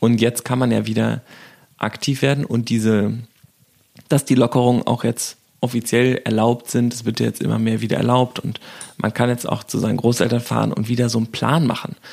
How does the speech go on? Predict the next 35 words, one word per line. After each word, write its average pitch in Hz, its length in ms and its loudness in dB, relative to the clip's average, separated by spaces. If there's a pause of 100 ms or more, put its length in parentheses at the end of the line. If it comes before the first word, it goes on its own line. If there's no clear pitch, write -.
(300)
Ich - 160 -8
fand, - 260 0
also 113 280 0
dieser 113 360 0
leere 151 320 4
Terminkalender 131 840 2
war 117 120 2
ja 127 160 0
einerseits 120 480 -2
total 107 260 -2
geil, 147 460 0 (480)
aber, 120 440 2
ähm, 117 360 0 (280)
ich - 160 -6
hab 135 120 0
mich 131 160 0
auch - 80 0
Anfang 123 280 0
der 113 120 0
Woche, 131 200 -2
hab 131 80 0
ich 127 140 -2
auch 120 80 0
in 120 80 2
die 117 60 4
Mitvergnügen 123 560 0
hier 123 180 0
in 120 80 2
unsere 123 320 -2 (120)
Gut 123 200 -2
drauf 127 240 2
Liste, 147 420 0
äh, 147 120 2
geschrieben, 151 580 -2 (460)
ähm, 123 560 2